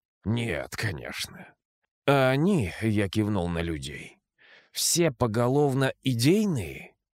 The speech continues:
Кто-то из В К С, и Корпо просто загонит их в рабство. Но это либо рядовые, до которых не добрались вовремя, и они смогли спрятаться, либо офисные.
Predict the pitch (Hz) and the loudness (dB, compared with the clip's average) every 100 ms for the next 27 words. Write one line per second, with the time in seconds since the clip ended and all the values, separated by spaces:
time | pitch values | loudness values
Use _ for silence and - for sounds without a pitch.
0 | _ _ - - 180 - 117 98 85 85 | _ _ -10 0 2 2 0 -2 -2 -2
1 | 85 80 113 143 120 - - _ 165 123 | -2 0 2 2 0 -4 -10 _ -4 -2
2 | 104 135 127 110 104 117 - 107 95 95 | 0 0 0 -4 -2 -2 -2 -2 -2 -2
3 | 95 107 101 - - 98 104 101 87 - | 0 0 -2 -4 -4 -4 -2 -2 -2 -4
4 | - - - - _ _ - - 123 196 | -8 -10 -14 -18 _ _ -20 -8 0 2
5 | 175 170 175 147 151 147 139 139 160 92 | 4 4 4 2 2 4 4 4 2 0
6 | 90 104 120 110 98 - 110 107 95 120 | 0 -2 0 0 0 -2 0 0 2 2
7 | 113 101 107 143 139 87 73 65 64 - | 2 -2 0 0 2 -2 -6 -10 -14 -16
8 | _ - 190 180 180 147 127 127 123 127 | _ 0 2 4 2 0 0 0 0 2
9 | 113 - 160 160 101 71 - - 71 57 | 0 0 0 2 0 -4 -6 -6 -8 -8
10 | 71 117 185 98 78 85 76 - - - | 0 2 2 0 0 -4 -4 -6 -6 -14
11 | - | -20